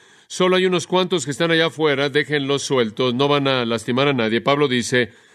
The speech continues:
"Más vale que busquen a todos y los maten, tal como Dios instruyó a su pueblo a hacerlo con estos amalecitas". Acción dramática. Nuestro Señor habló de una acción dramática como esa en varias ocasiones. Una de ellas está en Mateo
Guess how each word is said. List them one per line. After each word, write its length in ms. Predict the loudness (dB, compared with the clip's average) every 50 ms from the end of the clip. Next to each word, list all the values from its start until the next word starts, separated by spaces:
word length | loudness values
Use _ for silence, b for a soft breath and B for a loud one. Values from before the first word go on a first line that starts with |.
| b b b
"Más 180 | 0 0 2 2
vale 220 | 2 0 0 0
que 80 | -2 -2
busquen 340 | -2 -2 -2 0 0 0
a 100 | 0 0
todos 280 | 0 0 0 0 0 -2
y 60 | 0
los 140 | 0 0 0
maten, 380 | 2 0 0 2 0 -2 -2 0
tal 160 | -2 -2 -2
como 180 | -2 -4 -2
Dios 240 | 0 0 0 0 0
instruyó 360 | -2 -4 -2 -2 0 2 2
a 40 | 0
su 160 | 0 -2 -6
pueblo 340 | -2 0 0 0 2 2 0
a 20 | 0
hacerlo 400 | 0 0 -2 -2 0 -2 -2 -2
con 160 | -2 -2 -2
estos 340 | -2 -2 -2 -4 -4 -4 -4
amalecitas". 1120 | -2 -2 -2 0 0 -2 -2 -2 0 0 -2 -2 -2 -8 -10 -10 -12 -16 -18 -20 _ _ _ _ _ _ _ _ _ _ _ _ _
Acción 540 | -4 -4 -4 -4 -4 -2 0 0 2 2 2
dramática. 680 | 0 0 2 2 0 0 0 -4 -6 -6 -8 -12 -14 _ _ _ _ _ _ _ _ _
Nuestro 340 | -2 0 0 0 0 -2 0
Señor 300 | 0 0 2 2 2 2
habló 480 | 2 0 0 0 2 2 2 2 0 0
de 160 | 0 0 0
una 160 | 0 0 0
acción 640 | -2 -2 -4 -2 0 0 0 0 -2 -4 -8 -10 _ _ _ _ -8
dramática 600 | -2 -2 0 2 2 0 0 0 0 0 0 0
como 260 | 0 0 2 2 2
esa 220 | 2 2 0 -2 -2
en 80 | 0
varias 240 | 0 0 0 0 -4
ocasiones. 640 | -4 -4 -4 -4 -2 0 0 2 2 0 -2 0 -2
Una 260 | -2 0 2 2 2
de 160 | 2 2 2
ellas 220 | 2 2 0 -2 -4
está 180 | -6 -4 -2
en 80 | 0 0
Mateo 480 | 0 0 0 2 2 4 4 2 0